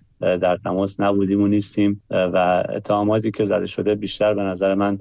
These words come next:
برای ترسوندن بچه‌ها بوده و، اه، مطمئنم، ببینید آدم‌هایی که اونجا هستن هر کدومشون بیست سال، سی سال، اه، شبانه روز کار کردن. کسی که در ایران بخواد،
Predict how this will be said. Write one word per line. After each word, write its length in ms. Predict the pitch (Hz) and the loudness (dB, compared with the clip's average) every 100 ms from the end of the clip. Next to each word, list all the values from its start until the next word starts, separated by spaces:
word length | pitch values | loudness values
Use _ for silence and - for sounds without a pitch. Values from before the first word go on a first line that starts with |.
| - - | -8 -6
برای 220 | 90 95 | 0 0
ترسوندن 600 | 98 95 92 95 92 98 | 2 0 0 -4 -2 -2
بچه‌ها 420 | 98 90 - 90 98 | 0 -2 0 -2 -2
بوده 320 | 101 104 107 | 0 -2 0
و، 80 | 92 | 2
اه، 720 | 90 87 87 - - 90 82 82 85 - | 2 2 0 -2 0 2 2 0 -8 -6
مطمئنم، 920 | 104 113 - 110 104 120 113 82 80 | -2 -2 -2 0 2 2 2 -2 -2
ببینید 340 | 98 113 113 - _ - | 0 2 0 -2 _ -2
آدم‌هایی 480 | 104 104 101 117 | 0 2 2 0
که 300 | 113 113 113 107 - | 0 2 0 -2 -2
اونجا 320 | 104 104 104 | 0 2 2
هستن 560 | 98 - 113 113 107 98 _ - | 0 0 0 0 -2 -6 _ -2
هر 140 | 107 | 0
کدومشون 520 | 110 110 110 - 110 | 0 0 -2 0 0
بیست 280 | 110 117 - | 0 -2 0
سال، 180 | 110 104 | 0 0
سی 260 | - 123 | -2 -2
سال، 420 | 113 - 110 107 104 _ | -2 2 2 2 -2 _
اه، 200 | 101 98 | 0 0
شبانه 560 | 98 104 104 107 110 104 | 0 0 0 0 0 2
روز 260 | 110 117 - | 2 0 0
کار 280 | 110 101 | 0 2
کردن. 460 | 98 87 76 76 69 _ - | 2 0 -2 -4 -10 _ -16
کسی 400 | - 117 - 123 | -6 -6 -4 -6
که 460 | 117 123 110 107 104 | -2 2 4 2 0
در 140 | 101 98 | 0 0
ایران 560 | 98 101 98 110 110 107 _ _ - | -2 0 2 0 -2 -8 _ _ -6
بخواد، 380 | 104 - 101 | -4 0 0